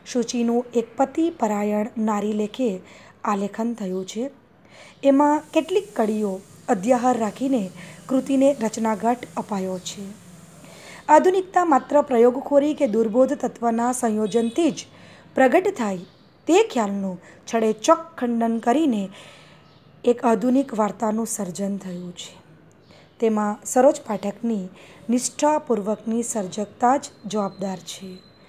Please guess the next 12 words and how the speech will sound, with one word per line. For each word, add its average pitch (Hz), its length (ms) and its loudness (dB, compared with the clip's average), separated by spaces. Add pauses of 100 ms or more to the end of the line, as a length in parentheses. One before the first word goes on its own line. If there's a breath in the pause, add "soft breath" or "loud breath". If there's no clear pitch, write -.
(600 loud breath)
કૌંસમાં 359 680 6
અને 262 180 6
કૌંસની 247 500 0
બહાર 214 440 2 (340 loud breath)
બંને 294 520 6
ઠેકાણે 247 580 2
શુચિની 254 680 0
જુદી 220 440 -4 (140)
છબીઓ 208 520 -2 (580)
ઉપસી 277 320 -2
આવી 196 340 -4
છે. 269 280 -6